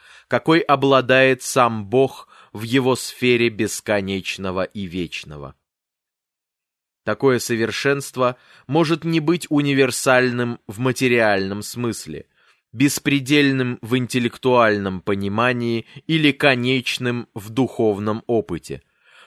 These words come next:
но оно является конечным и завершенным во всех конечных аспектах божественной воли, совершенства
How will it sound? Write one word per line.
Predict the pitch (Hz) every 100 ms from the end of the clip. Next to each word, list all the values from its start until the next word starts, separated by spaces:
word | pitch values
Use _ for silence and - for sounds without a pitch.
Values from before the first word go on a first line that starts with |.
| _
но | 127 143
оно | 147 156
является | 170 156 135 135 135 127 127
конечным | - 131 127 135 131 - 131 127
и | 127
завершенным | 104 107 101 98 - 135 139 139 139 - -
во | 117 139
всех | 135 - 165 165 -
конечных | 147 127 127 - 131 123 -
аспектах | 117 - - 120 110 - 95
божественной | 87 104 95 104 - - 90 87 85
воли, | 76 110 127 123 117 _ _ _ _
совершенства | - - 131 123 113 - 131 135 - 127 127